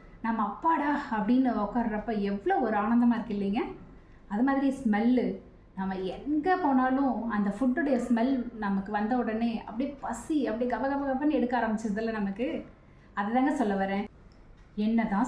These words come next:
சாப்பிட்றோம் அப்படின்னு தெரியாம சாப்பிட்றதுக்கு நீங்க என்ஜாய் பண்ணி சாப்பிட்டீங்கன்னு வச்சுக்கோங்க, நீங்களும் ஹாப்பியா இருக்கலாம், ரொம்ப நாள் நீங்க வாழலாம்.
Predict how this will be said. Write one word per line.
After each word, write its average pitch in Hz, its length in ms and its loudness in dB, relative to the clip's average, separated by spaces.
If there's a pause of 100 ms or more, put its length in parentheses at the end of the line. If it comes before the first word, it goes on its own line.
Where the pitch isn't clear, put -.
சாப்பிட்றோம் 247 500 2 (240)
அப்படின்னு 226 280 2
தெரியாம 214 560 0 (360)
சாப்பிட்றதுக்கு 202 840 -2 (280)
நீங்க 214 220 2
என்ஜாய் 196 360 2
பண்ணி 247 200 2
சாப்பிட்டீங்கன்னு 220 500 0
வச்சுக்கோங்க, 185 420 -4 (560)
நீங்களும் 262 400 2
ஹாப்பியா 220 220 -2
இருக்கலாம், 214 600 -2 (400)
ரொம்ப 233 260 4
நாள் 294 200 2
நீங்க 220 200 2
வாழலாம். 202 540 0